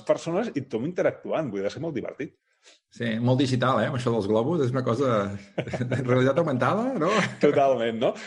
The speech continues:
Speaker 1: Clar, a vegades ens pensem que la ludificació, si no hi ha tecnologia digital, no és ludificació, no?
Speaker 2: Mm.
Speaker 1: I, i et costa entendre de que, ostres,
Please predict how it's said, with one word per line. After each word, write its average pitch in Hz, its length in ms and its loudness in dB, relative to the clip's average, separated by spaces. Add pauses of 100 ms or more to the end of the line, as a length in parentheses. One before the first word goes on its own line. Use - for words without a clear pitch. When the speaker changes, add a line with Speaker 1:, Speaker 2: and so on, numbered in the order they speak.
(100)
Speaker 1:
Clar, 160 180 4
a 131 140 2
vegades 185 340 2
ens 196 160 -2
pensem 160 400 0
que 147 160 2
la 117 80 4
ludificació, 110 800 -2
si 139 180 -4
no 139 100 0
hi 214 60 2
ha 226 80 -2
tecnologia 139 640 -2
digital, 139 640 -2 (500)
no 139 240 -2
és 131 80 -2
ludificació, 123 680 0 (580)
no? - 220 -2
Speaker 2:
Mm. 120 100 -2
Speaker 1:
I, 113 160 -6
i 107 640 -4 (320)
et 117 60 -12 (100)
costa 185 320 -2
entendre 170 400 0
de 160 160 2
que, 120 60 2 (100)
ostres, 120 300 -2